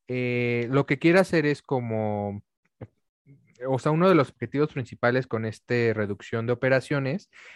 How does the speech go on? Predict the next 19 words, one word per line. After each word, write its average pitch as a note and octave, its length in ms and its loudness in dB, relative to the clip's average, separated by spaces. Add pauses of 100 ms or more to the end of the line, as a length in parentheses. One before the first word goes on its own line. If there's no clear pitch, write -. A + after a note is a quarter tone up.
(140)
es D3 180 0
que D#3 120 0
toda D#3+ 680 4
la B2 260 0
ca-, - 240 0
o C3+ 100 -2
sea, B2+ 140 -4
todo D#3 320 4
el, C#3 240 -2
el A2 480 -4
transporte C3 560 -2
de A2+ 160 -2
carga B2+ 600 0
que G#2+ 100 -6
se - 100 -8
hace A2+ 140 -2
de B2+ 100 0
forma A#2+ 340 -2
aérea B2 400 0